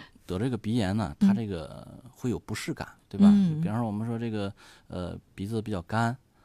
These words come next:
Speaker 1: 呃，甚至说有的时候是这个睡觉的时候啊，他这个不能那个，就鼻子不能够呼吸，他堵嘛，
Speaker 2: 嗯。
Speaker 1: 啊，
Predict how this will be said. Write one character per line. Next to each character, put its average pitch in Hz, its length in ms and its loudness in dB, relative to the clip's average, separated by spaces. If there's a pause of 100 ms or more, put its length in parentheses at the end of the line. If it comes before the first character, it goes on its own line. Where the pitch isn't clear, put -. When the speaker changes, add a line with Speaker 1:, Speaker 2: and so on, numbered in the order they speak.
(160)
Speaker 1:
呃， 82 340 -8
甚 113 160 -4
至 110 100 -2
说 110 160 -2
有 78 180 -4
的 110 100 -6
时 107 120 -10
候 104 180 -4
是 95 500 -6
这 104 140 -10
个 85 440 -10 (200)
睡 - 180 -6
觉 135 180 2
的 101 100 -2
时 - 160 -10
候 82 160 -10
啊， 82 200 -10
他 90 100 -10
这 98 160 -8
个 80 260 -10 (360)
不 117 80 -4
能 98 320 0
那 104 160 -2
个， 85 400 -12 (400)
就 98 120 -6
鼻 101 200 -4
子 127 80 -2
不 - 100 -6
能 113 140 -2
够 120 80 -4
呼 123 180 -8
吸， - 200 -10 (120)
他 131 80 -8
堵 202 100 6
嘛， 208 320 8
Speaker 2:
嗯。 170 300 0
Speaker 1:
啊， - 180 -8